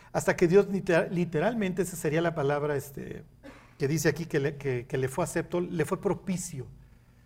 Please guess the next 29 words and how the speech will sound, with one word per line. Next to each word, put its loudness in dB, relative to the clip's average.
Está 0
bien, 2
Isaac. -8
Eres 6
el 6
hombre 4
de 4
fe -2
que -4
yo 4
estaba 2
esperando. 0
Entonces, -4
la 8
idea 4
a 0
través 0
de -6
este -10
estudio -8
es -8
que -2
podamos -2
vernos 0
reflejados -4
en 4
los 2
caracteres, 0
¿sí? -4